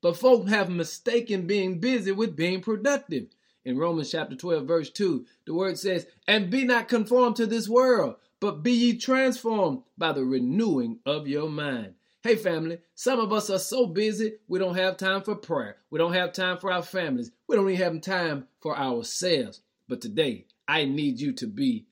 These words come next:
transformed by the renewing of your mind. You see, being too busy can get you in trouble. Let me give you this story. When Chick-fil-A entered the fast food market,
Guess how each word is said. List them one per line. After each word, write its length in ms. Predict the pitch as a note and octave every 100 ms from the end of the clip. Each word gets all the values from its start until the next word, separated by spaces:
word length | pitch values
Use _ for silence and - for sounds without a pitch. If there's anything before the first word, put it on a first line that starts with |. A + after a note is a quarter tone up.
| _ -
transformed 960 | - - A#3 G#3 E3 - C#3 B2 G2+ - -
by 140 | C3+
the 100 | B2
renewing 480 | A#2 A#2 C3+ D3 D3
of 160 | C#3 B2
your 140 | C3
mind. 560 | C3 D#3 E3 D3+ A#2 - _ -
You 100 | F3
see, 240 | A3 F#3+
being 360 | F3 A#3+ A3+ G#3
too 280 | B3 C#4 G#3
busy 520 | C#4+ D4+ E3 B2 A2 _ -
can 220 | E3 C3
get 260 | F3+ -
you 160 | D#3+ D3
in 140 | C3+
trouble. 460 | B2 E3 C3+ G2+ - _ -
Let 140 | C#4
me 60 | G#3+
give 200 | G#3+ F#3+
you 60 |
this 180 | F3+ F3
story. 460 | - F#3 E3+ B2 G2 _ _ _
When 240 | G3+ G3+ -
Chick-fil-A 840 | D4 C#4 - B3 A3+ A#3+ A3+ - G#3+
entered 340 | A3+ A3 -
the 80 | E3
fast 420 | - G#3+ G3+ -
food 260 | G#3+ G#3+ E3+
market, 500 | G3+ A3 - C3